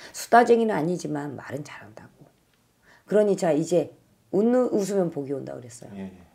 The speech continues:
Speaker 2: 예.
Speaker 1: 그러니 내 어떤 주장, 내 마음, 내 마음은 이랬어. 내 마음은 이랬어. 점점 동생들이랑도 대화 속에서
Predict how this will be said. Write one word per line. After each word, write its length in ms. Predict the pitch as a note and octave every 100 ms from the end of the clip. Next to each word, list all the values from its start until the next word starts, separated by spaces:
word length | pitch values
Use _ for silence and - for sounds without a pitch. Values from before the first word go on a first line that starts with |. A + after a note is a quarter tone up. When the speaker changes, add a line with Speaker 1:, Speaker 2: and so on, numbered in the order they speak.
| _ -
Speaker 2:
예. 60 | D3
Speaker 1:
그러니 400 | G3 G3+ G#3+ B2 - -
내 140 | G3+
어떤 320 | - F3+ D#3+
주장, 340 | - - A2+ - -
내 180 | E3
마음, 340 | E3 A2 B2+ B2+
내 160 | C#3+
마음은 440 | E3+ B2+ D3+ E3+ D3
이랬어. 540 | C3 C#3+ - D#3 A#2 - _ _ _ -
내 120 | D3
마음은 400 | D#3 B2 C#3+ D3+
이랬어. 500 | B2 B2+ B2+ - A2+ _ _ - -
점점 520 | A2+ F3+ G3 A#3 G3
동생들이랑도 840 | F3 F3+ F#3 E3 C#3 C#3+ C#3 C3
대화 380 | A#2+ A#2 B2+ C3
속에서 520 | C3 B2+ B2 A2+ -